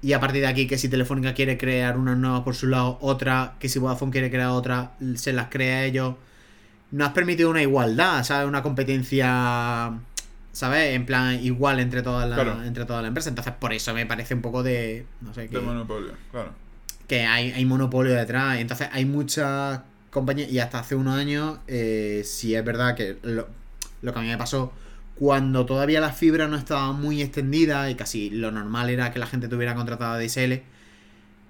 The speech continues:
Speaker 1: se empezaba a comercializar la fibra y yo aquí,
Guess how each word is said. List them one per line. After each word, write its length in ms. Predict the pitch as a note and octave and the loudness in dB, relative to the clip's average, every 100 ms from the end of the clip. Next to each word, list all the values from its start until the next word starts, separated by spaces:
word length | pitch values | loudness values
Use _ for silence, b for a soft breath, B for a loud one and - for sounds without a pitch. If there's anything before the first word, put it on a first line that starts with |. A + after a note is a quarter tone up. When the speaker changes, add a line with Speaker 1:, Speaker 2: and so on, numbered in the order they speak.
| - - | -20 -18
Speaker 1:
se 140 | - D3 | -2 0
empezaba 260 | C3 C3+ | 2 2
a 40 | C3+ | 2
comercializar 480 | D#3+ C#3 D3+ C3 D#3 | 0 2 2 4 2
la 100 | D#3+ | 2
fibra 400 | D#3 D#3 A#2+ - | 4 4 2 0
y 380 | B2+ B2 A#2+ A2+ | 0 2 2 0
yo 260 | A#2+ B2+ C3+ | 2 2 2
aquí, 580 | C#3 C#3 E3 F3 F3 | 0 2 4 4 2